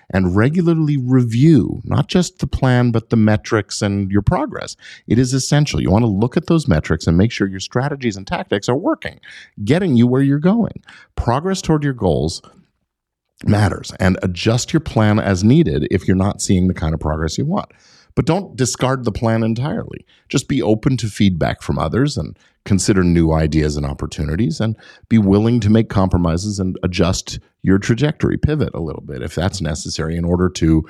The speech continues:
stay aligned with your values, mission, and purpose. You may find as you get into it that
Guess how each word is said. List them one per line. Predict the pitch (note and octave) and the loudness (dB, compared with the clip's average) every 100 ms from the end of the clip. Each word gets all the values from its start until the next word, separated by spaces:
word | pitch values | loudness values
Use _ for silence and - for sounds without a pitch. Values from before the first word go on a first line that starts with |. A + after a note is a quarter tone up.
| - - _ - | -10 -20 _ -14
stay | - - F2 F2 | -8 -2 0 0
aligned | G1+ D#2+ E2 F#2+ F2 F2 | -4 -2 0 2 2 2
with | F2 | 0
your | F2 F2 | 0 0
values, | D2+ D2+ D2+ D2+ D2+ D#2+ | -2 -2 0 -2 -4 -4
mission, | D#2 - D#2+ E2 | -4 -4 -4 -4
and | |
purpose. | F#2+ - D2+ - | -2 -4 -4 -6
You | B2+ | -2
may | C3 A#2 | 0 -2
find | - E3 C#3+ G2 | -4 -4 0 0
as | F2 | 0
you | G2 | -2
get | G2 A#2+ | 0 2
into | A3+ - D#2+ | 0 0 -4
it | D#2+ - _ _ _ - | -4 -10 _ _ _ -4
that | G2 | -2